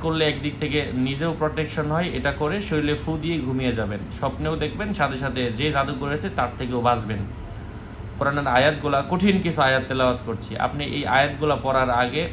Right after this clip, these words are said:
অজু অবস্থায় বসবেন, অজু অবস্থায় শুনবেন। সূরা ফাতিহা, সূরা ফালাক, সূরা নাস, সূরা ইখলাস, আয়াতুল কুরসি,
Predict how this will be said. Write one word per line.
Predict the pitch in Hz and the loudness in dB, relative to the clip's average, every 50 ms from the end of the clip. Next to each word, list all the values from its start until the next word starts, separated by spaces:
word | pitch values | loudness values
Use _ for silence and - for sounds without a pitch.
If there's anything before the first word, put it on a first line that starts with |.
| - 135 | -4 -4
অজু | 147 147 156 147 143 | -2 0 0 0 0
অবস্থায় | 139 139 - - 139 127 123 123 | -2 -4 -4 -2 0 0 0 2
বসবেন, | 127 131 131 127 131 156 160 165 151 - 131 | 0 0 0 -2 -2 -2 -2 -2 -4 -4 -4
অজু | 139 135 143 139 139 | -4 -2 -2 -2 -2
অবস্থায় | 135 131 - - 135 131 127 120 - | -2 -4 -4 -4 -4 -4 -2 -2 0
শুনবেন। | 151 147 151 147 160 175 180 185 - - - - - - - - - - - - - - - - - - - | 0 0 0 0 0 0 0 -2 -6 -8 -10 -12 -12 -12 -12 -12 -14 -14 -14 -14 -14 -12 -12 -12 -12 -8 -4
সূরা | - 147 147 147 143 | 0 2 2 4 4
ফাতিহা, | 147 143 127 151 151 151 151 151 147 | 4 4 4 2 2 4 4 2 2
সূরা | - 143 131 135 135 | 0 0 0 2 2
ফালাক, | 135 131 135 131 123 - - | 2 2 2 2 0 -2 -4
সূরা | 139 131 127 123 131 | -2 -2 0 0 0
নাস, | 131 135 135 - - | 0 0 0 -2 -4
সূরা | 143 131 123 123 123 | -2 0 0 0 0
ইখলাস, | 123 127 139 139 147 147 - - 123 | 0 0 0 0 0 0 0 0 0
আয়াতুল | 131 127 - 139 131 123 - | 0 0 -2 -4 -6 -6 -4
কুরসি, | 131 123 117 - - | -6 -6 -6 -6 -6